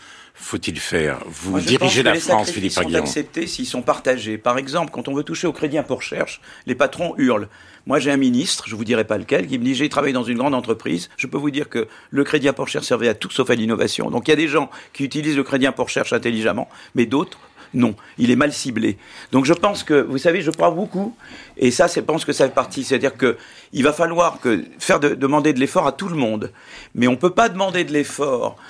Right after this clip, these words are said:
Speaker 2: aux retraités si en même temps, on dit pas, eh bien, il y a les holdings patrimoniales. Il y a des gens qui utilisent des holdings patrimoniales pour s'acheter des chalets ou des avions. Il faut mettre à plat. Peut-être qu'il y a des bonnes utilisations des holdings patrimoniales, peut-être des mauvaises. Le crédit impôt recherche,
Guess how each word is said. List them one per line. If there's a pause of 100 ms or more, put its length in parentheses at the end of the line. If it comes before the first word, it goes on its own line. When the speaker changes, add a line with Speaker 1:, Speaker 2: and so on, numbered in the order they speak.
(200)
Speaker 2:
aux
retraités
si
en
même
temps,
on
dit
pas, (300)
eh
bien,
il
y
a
les (280)
holdings
patrimoniales.
Il
y
a
des
gens
qui
utilisent
des
holdings
patrimoniales
pour
s'acheter
des
chalets
ou
des
avions. (480)
Il
faut
mettre
à
plat.
Peut-être
qu'il
y
a
des
bonnes (100)
utilisations
des
holdings
patrimoniales,
peut-être
des
mauvaises. (300)
Le
crédit
impôt
recherche,